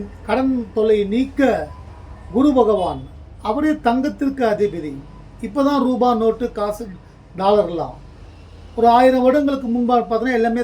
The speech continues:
தங்க காசுங்க. ஆயிரம் வருஷம் ஏன், நானூறு வருஷம், முந்நூறு வருஷத்துக்கு பின்-, முன்னாடி போனீங்கன்னா எல்லாம் தங்க காசுக்கு தான், தங்கத்தை தான், ஆ, காசா பயன்படுத்தினாங்க. அந்த தங்கத்திற்கு அதிபதி. அந்த, ஆ, கடன் இருந்தால் அந்த கடனை விலக்க குரு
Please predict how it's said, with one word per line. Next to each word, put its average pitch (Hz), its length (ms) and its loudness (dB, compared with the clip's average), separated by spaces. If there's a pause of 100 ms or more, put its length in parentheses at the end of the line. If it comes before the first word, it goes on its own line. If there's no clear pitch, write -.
(120)
தங்க 214 180 0
காசுங்க. 185 380 -6 (140)
ஆயிரம் 226 240 4
வருஷம் 226 240 -2
ஏன், 185 260 -4
நானூறு 196 300 -4
வருஷம், 233 260 -4 (440)
முந்நூறு 202 220 2
வருஷத்துக்கு 208 520 2
பின்-, 196 320 -4
முன்னாடி 208 240 0 (100)
போனீங்கன்னா 220 360 -6
எல்லாம் 254 200 -6
தங்க 214 200 -2
காசுக்கு - 420 -12
தான், - 100 -16 (540)
தங்கத்தை 262 400 2
தான், 269 120 4 (340)
ஆ, 190 60 -6 (920)
காசா 226 380 2
பயன்படுத்தினாங்க. 151 600 -8 (880)
அந்த 269 240 -4
தங்கத்திற்கு 269 500 4
அதிபதி. 160 320 -4 (240)
அந்த, 254 220 0 (220)
ஆ, 185 340 0 (120)
கடன் 277 260 4
இருந்தால் 269 280 2
அந்த 233 120 0
கடனை 262 420 2
விலக்க 220 300 0 (400)
குரு 233 120 2